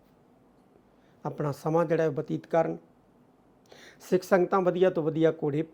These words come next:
ਲੈ ਕੇ ਆਉਣ, ਘੋੜੇ ਭੇਟ ਕਰਨ, ਵਧੀਆ ਤੋਂ ਵਧੀਆ ਸ਼ਸਤਰ ਜਿਹੜੇ ਹੈ ਉਹ ਭੇਟ ਕੀਤੇ ਜਾਣ। ਸ੍ਰੀ ਗੁਰੂ ਹਰਗੋਬਿੰਦ ਸਾਹਿਬ ਸੱਚੇ ਪਾਤਸ਼ਾਹ ਦਾ ਇਹ ਸੰਦੇਸ਼ ਸੀ ਸਿੱਖ ਸੰਗਤਾਂ ਨੂੰ।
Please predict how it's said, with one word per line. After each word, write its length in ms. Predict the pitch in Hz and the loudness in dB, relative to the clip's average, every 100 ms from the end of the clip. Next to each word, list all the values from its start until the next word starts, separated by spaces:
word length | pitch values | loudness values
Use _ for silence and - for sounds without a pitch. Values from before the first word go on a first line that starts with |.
| - 160 | -12 -2
ਲੈ 160 | 160 | -2
ਕੇ 180 | 160 175 | 0 0
ਆਉਣ, 280 | 160 160 175 | 2 0 -4
ਘੋੜੇ 320 | - 165 151 | -2 0 0
ਭੇਟ 280 | 151 160 - | 0 -2 0
ਕਰਨ, 340 | 160 151 147 - | 0 0 -2 -4
ਵਧੀਆ 220 | 175 190 185 | 0 2 2
ਤੋਂ 120 | 165 | 0
ਵਧੀਆ 300 | 156 160 151 | -2 -2 -2
ਸ਼ਸਤਰ 380 | - 180 196 147 | -2 -2 -2 -4
ਜਿਹੜੇ 240 | 160 151 | -6 -6
ਹੈ 100 | 156 | -4
ਉਹ 180 | 160 160 | -4 -4
ਭੇਟ 240 | 151 143 | -6 -8
ਕੀਤੇ 300 | - 175 156 | -12 -10 -10
ਜਾਣ। 200 | 147 139 - _ _ _ _ _ _ _ _ _ _ _ _ _ _ _ _ _ _ _ | -8 -10 -12 _ _ _ _ _ _ _ _ _ _ _ _ _ _ _ _ _ _ _
ਸ੍ਰੀ 220 | - 202 220 | -4 0 0
ਗੁਰੂ 200 | 214 185 | 4 4
ਹਰਗੋਬਿੰਦ 460 | 175 156 170 185 | 4 2 -2 -2
ਸਾਹਿਬ 240 | - 175 151 | 0 -2 -2
ਸੱਚੇ 280 | 147 - | -6 -6
ਪਾਤਸ਼ਾਹ 440 | 160 147 - - 147 | -4 -4 -6 -8 -6
ਦਾ 220 | 151 156 - | -4 -8 -4
ਇਹ 260 | 151 151 | -4 -4
ਸੰਦੇਸ਼ 540 | - 156 147 180 190 - | -6 -6 2 2 2 -4
ਸੀ 100 | 156 | -8
ਸਿੱਖ 260 | - - | -8 -14
ਸੰਗਤਾਂ 360 | - 156 143 | -8 -8 -6
ਨੂੰ। 100 | 160 | -8